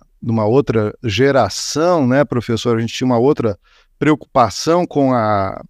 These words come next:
com a, a formação, né, do conhecimento jurídico. Então, se o senhor pudesse dar umas, umas pinceladas aqui pros nossos, pros nossos ouvintes desse nosso podcast, né,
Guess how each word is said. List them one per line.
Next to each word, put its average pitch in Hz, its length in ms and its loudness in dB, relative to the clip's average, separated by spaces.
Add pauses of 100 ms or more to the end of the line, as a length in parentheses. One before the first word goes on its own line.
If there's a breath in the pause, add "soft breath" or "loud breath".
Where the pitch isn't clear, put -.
(240)
com 117 240 0
a, 107 420 0
a - 120 0
formação, 247 640 2
né, 135 140 0
do 110 240 -6
conhecimento 127 840 0
jurídico. 107 640 -6 (420 soft breath)
Então, 202 280 2
se - 60 -10
o - 20 -8
senhor 269 160 2
pudesse 208 360 2
dar 175 140 4
umas, 156 560 -2 (100)
umas 131 260 -2
pinceladas 127 880 2
aqui 156 180 -4
pros 101 220 -4
nossos, 120 600 -2 (500 soft breath)
pros 123 220 2
nossos 127 400 2
ouvintes 123 580 0
desse 113 300 0
nosso 113 300 0
podcast, 117 960 0 (340)
né, 233 240 2